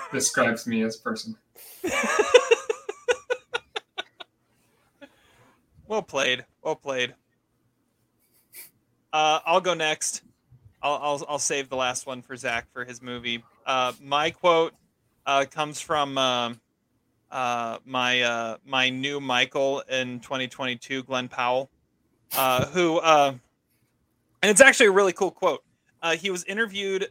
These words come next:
Speaker 1: uh, at one point in the, uh, in the Top Gun Maverick, like, press tour, and apparently he was originally up for Rooster and lost out to Miles Teller, and they said they wanted him for Hangman, and he was gonna say no.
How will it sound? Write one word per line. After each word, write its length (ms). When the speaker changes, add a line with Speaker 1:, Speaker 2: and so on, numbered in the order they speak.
Speaker 1:
uh, 360
at 160
one 220
point 460
in 240
the, 240
uh, 300
in 160
the 140
Top 300
Gun 160
Maverick, 460
like, 240
press 340
tour, 460
and 260
apparently 480
he 160
was 180
originally 460
up 220
for 180
Rooster 580
and 280
lost 480
out 320
to 80
Miles 320
Teller, 300
and 120
they 60
said 240
they 80
wanted 240
him 80
for 100
Hangman, 540
and 80
he 100
was 160
gonna 160
say 220
no. 480